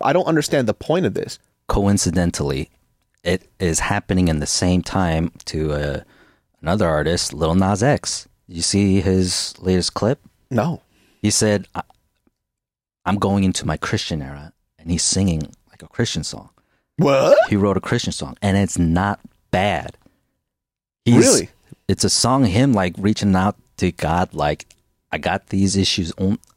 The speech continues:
Speaker 2: they tell me only you can solve this." You
Speaker 1: You know
Speaker 2: know?
Speaker 1: what's crazy? We've
Speaker 2: And,
Speaker 1: been s-
Speaker 2: but he got so much hate.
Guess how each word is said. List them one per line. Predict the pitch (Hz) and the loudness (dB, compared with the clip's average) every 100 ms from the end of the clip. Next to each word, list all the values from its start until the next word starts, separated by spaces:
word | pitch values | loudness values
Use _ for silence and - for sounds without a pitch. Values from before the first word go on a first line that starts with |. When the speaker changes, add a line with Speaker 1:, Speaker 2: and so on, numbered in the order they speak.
| _ | _
Speaker 2:
they | - 95 | -4 -4
tell | - 107 | -2 -2
me | 95 | 0
only | 87 85 80 | -2 -2 -4
you | 82 87 82 - _ _ _ | -2 -2 -2 -6 _ _ _
can | - | -20
solve | - 78 - | -12 -10 -12
this." | - - - _ _ _ _ - _ | -18 -20 -20 _ _ _ _ -20 _
You | 160 | -2
Speaker 1:
You | 165 | 4
know | 185 | 4
Speaker 2:
know? | |
Speaker 1:
what's | 202 - | 4 0
crazy? | - 98 101 127 | -2 0 0 0
We've | 113 | 2
Speaker 2:
And, | 110 | 2
Speaker 1:
been | 165 | 2
s- | 156 | 0
Speaker 2:
but | 95 | -4
he | - - | -6 -4
got | 90 85 | -4 -2
so | - - - 87 | -2 -2 -2 0
much | 85 104 - | 2 0 -2
hate. | - - 127 151 101 - | -12 -6 0 2 2 -2